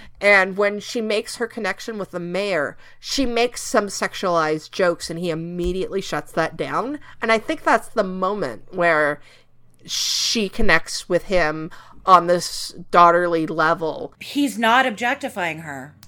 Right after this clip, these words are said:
Speaker 1: Faith is looking for family, and she just does not get that at all from the Scoobs, and it just, it breaks my fucking heart. I do think she will find it a little more, again, when we get over onto Angel, and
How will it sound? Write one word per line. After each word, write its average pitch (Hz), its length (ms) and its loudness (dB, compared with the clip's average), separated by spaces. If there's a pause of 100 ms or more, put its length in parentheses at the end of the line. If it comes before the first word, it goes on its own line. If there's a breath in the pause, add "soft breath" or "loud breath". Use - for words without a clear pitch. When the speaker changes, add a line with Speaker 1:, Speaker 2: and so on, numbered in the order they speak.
Speaker 1:
Faith 320 440 8
is 285 200 2
looking 220 440 4
for 202 160 -6
family, 156 880 -4
and 175 380 -2
she - 220 -8
just 196 280 -4
does 185 180 -4
not 180 500 4
get 165 200 -2
that 156 220 -2
at 170 160 -8
all 165 260 -2
from 160 300 -8
the 156 80 -4
Scoobs, 143 840 -10
and 160 440 -6 (300)
it 185 180 -4
just, 190 240 -10
it 185 260 -8
breaks - 460 -2
my 165 160 -4 (200)
fucking 156 340 -4
heart. 143 400 -4 (240 loud breath)
I 247 120 8
do 302 280 4
think 349 220 -2
she - 140 -2
will 294 160 4
find 214 400 4
it 214 160 -2
a 220 80 -6
little 190 440 -2
more, 185 400 2 (260 loud breath)
again, 220 600 0 (520 loud breath)
when 208 440 4
we 196 120 -2
get 196 200 -2
over 196 320 -2
onto 180 360 -4
Angel, 180 640 -6
and 180 280 -8